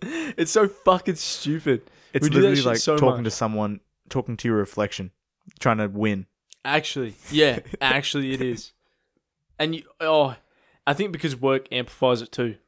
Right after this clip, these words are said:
Speaker 1: Like work, like we're not at our best state.
Speaker 2: No, I, I get that. Like as long, as much as our work isn't hard, it puts you in like a shit mood because you, you get, something just doesn't go your way.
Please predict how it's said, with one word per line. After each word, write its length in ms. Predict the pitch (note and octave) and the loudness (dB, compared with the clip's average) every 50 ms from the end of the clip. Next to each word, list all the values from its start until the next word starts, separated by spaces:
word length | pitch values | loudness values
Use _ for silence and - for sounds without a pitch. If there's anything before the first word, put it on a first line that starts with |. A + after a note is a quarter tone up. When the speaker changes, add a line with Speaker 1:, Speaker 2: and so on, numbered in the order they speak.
| _ | _
Speaker 1:
Like 180 | - C3+ B2+ B2+ C3 | -2 -2 -2 0 0
work, 340 | C3 C3 C#3 C#3 C#3 C#3+ _ _ _ _ _ _ _ _ _ _ _ _ - | 0 2 2 2 -2 -6 _ _ _ _ _ _ _ _ _ _ _ _ -4
like 180 | - C3 C3 - | -4 -2 2 4
we're 80 | C#3+ | 4
not 180 | C#3+ C#3+ D3 C#3 | 6 6 4 2
at 120 | C3 B2+ | 2 2
our 100 | C3 B2 A#2 | 2 2 2
best 340 | G2 - C3+ - - - _ _ _ _ - | 0 -2 -2 -2 -4 -8 _ _ _ _ -10
state. 380 | - - - A#2 A2+ G#2+ - | -8 -4 -4 -4 -4 -4 -10
Speaker 2:
No, 400 | C#3 - F3 B2+ G#2+ F2+ E2+ D#2 - - | -12 -8 -4 -2 0 0 -2 -4 -4 -4
I, 220 | - - C#2+ G2+ | -6 -2 0 0
I 40 | A#2 | 0
get 160 | G#2 G#2+ - | 0 0 0
that. 240 | - G2 - - - | 0 -2 -2 -2 0
Like 160 | - A2+ - _ _ _ - _ _ _ - | -2 -2 -2 _ _ _ -20 _ _ _ -6
as 120 | - A#2 B2 | -6 -2 -2
long, 140 | B2 B2 - | -2 -2 -2
as 140 | - A2+ | -6 -4
much 160 | A#2 A#2 A2+ A#2 | -2 -4 -4 -4
as 120 | G#2 G#2+ | -4 -4
our 80 | F#2+ F#2 | -4 0
work 260 | F#2+ G2 F#2 - - | 0 0 -2 -2 -4
isn't 240 | F#2+ G2 F#2+ - - | -6 -6 -8 -8 -8
hard, 380 | G2+ G2+ F2+ F#2+ G#2+ B2 C#3 - _ _ _ _ _ _ _ _ _ _ _ _ _ - | -6 -4 0 0 0 -2 -4 -10 _ _ _ _ _ _ _ _ _ _ _ _ _ -10
it 100 | - - | -8 -4
puts 240 | - A#2+ A2 - - | -2 -2 -2 0 0
you 120 | A2 G2+ | -2 0
in 80 | G2 G2 | -2 -2
like 160 | F#2 F2 - | -6 -8 -12
a 100 | - - | -14 -12
shit 560 | - - - - - - - G#2+ - _ - | -10 -8 -8 -6 -6 -4 -4 -4 -4 _ -6
mood 280 | - G#2+ G#2 G#2 G2+ G2 | -2 0 0 0 0 -4
because 340 | - - - F#2+ F2+ F2 F#2+ | -8 -8 -8 -8 -8 -10 -14
you, 80 | F#2 _ _ _ - | -16 _ _ _ -6
you 140 | A2 G#2 G2 | -6 -4 0
get, 260 | - A2 - - _ _ _ _ _ _ _ - | 0 -2 -2 -2 _ _ _ _ _ _ _ -10
something 380 | - - C#3 B2 D3+ D#3 C#3+ | -2 -2 -2 -2 -2 -6 -6
just 140 | A#2+ A2+ - | -6 -6 -4
doesn't 240 | - A2 G#2 G#2+ G#2+ | -2 -2 -2 -2 -2
go 80 | G#2 G#2+ | 0 0
your 320 | G2+ F#2+ F#2+ F#2+ F#2 F2+ | 0 0 0 0 0 0
way. 360 | F2+ F2+ E2+ C#2+ C2 C#2+ - | 0 -2 -2 -2 -4 -6 -10